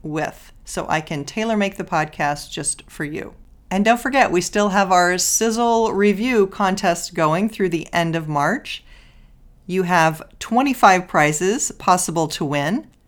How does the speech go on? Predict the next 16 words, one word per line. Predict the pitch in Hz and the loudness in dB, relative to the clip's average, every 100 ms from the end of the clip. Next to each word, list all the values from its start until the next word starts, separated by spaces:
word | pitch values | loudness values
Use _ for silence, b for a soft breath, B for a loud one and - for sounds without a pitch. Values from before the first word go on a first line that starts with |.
| _ _ - | _ _ -4
Eleven | 180 190 202 220 | 0 0 0 0
of | 196 180 | 0 0
my | 180 165 | 2 2
Wealthy | 156 165 185 214 196 | 2 2 2 2 -2
Mindset | 196 175 170 175 - 175 170 165 | 0 0 2 0 0 2 2 0
Blueprint | 165 175 175 214 208 - | -4 -4 -2 -2 -2 0
audios | 180 202 208 214 233 233 | 0 2 2 2 -2 -2
valued | 170 165 165 | 0 0 2
at | 151 147 - | 0 0 -4
one | 147 175 | -2 0
hundred | 190 202 196 | 0 0 0
ninety-seven | 180 170 151 156 160 143 143 | 0 -2 -2 -4 -4 -4 -4
dollars. | 139 143 214 339 - - B B B B | -2 -2 -4 -6 -12 -20 B B B B
Eleven | - 165 160 156 175 | -4 0 2 2 0
of | - 160 | -2 -2
my | 156 151 147 | 0 0 0